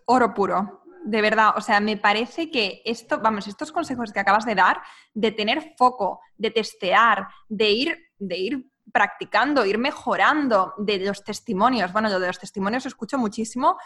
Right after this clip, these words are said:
eh, sobre todo en podcast de Estados Unidos, que parece que ahí siempre van como más avanzados, tú estás ahí,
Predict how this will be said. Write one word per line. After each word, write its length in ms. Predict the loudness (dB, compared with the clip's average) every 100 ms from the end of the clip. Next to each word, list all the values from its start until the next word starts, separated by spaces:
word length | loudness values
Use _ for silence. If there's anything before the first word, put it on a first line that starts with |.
| -20 _ -4
eh, 160 | -2 0
sobre 220 | -2 0
todo 160 | 2
en 100 | 2
podcast 340 | 0 0 -2 -4
de 40 |
Estados 300 | 2 2 2
Unidos, 420 | -2 -2 0 -4 -4
que 140 | -6
parece 320 | -2 -2 -2
que 80 | -2
ahí 240 | -2 -2 -6
siempre 300 | -10 -8 -8
van 120 | -8
como 280 | -10 -12 -12 _ _ -6
más 260 | -4 -2
avanzados, 440 | -2 -2 -4 -6 -12
tú 120 | -20
estás 180 | -14 -8
ahí, 280 | -6 -6